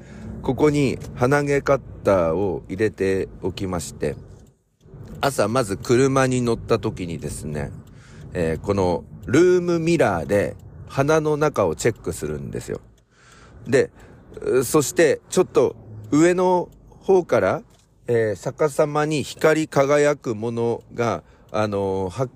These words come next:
見されるたびに切るっていう感じなんですが、今ですね、えー、二日に一回のペースで切ってるんですけど、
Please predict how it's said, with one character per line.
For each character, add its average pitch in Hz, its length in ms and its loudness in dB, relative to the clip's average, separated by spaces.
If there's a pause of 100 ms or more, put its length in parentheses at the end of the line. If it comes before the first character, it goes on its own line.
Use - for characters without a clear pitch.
見 151 220 2
さ 131 180 2
れ 131 100 2
る 127 120 -4
た 127 120 2
び 120 140 0
に 92 100 -8
切 127 220 -2
る 98 80 -2
っ - 240 -18
て 71 100 -6
い 69 40 -2
う 71 60 -8
感 78 160 -6
じ 73 80 -12
な 76 120 -4
ん 67 40 -12
で 67 80 -12
す 69 120 -12
が、 73 260 -4 (840)
今 151 260 0
で 87 120 -6
す - 140 -12
ね、 82 340 -4 (440)
え 85 140 -6
ー、 - 20 -10
二 - 320 -14
日 196 160 4
に 185 320 -6
一 123 140 -2 (260)
回 165 260 2
の 113 140 -4
ペ 104 240 2
ー - 20 -2
ス - 160 -10
で 82 300 0
切 - 120 -18
っ - 20 -20 (220)
て 104 120 2
る 92 100 -4
ん 80 60 -8
で 73 100 -8
す - 100 -16
け 71 80 -10
ど、 71 280 -10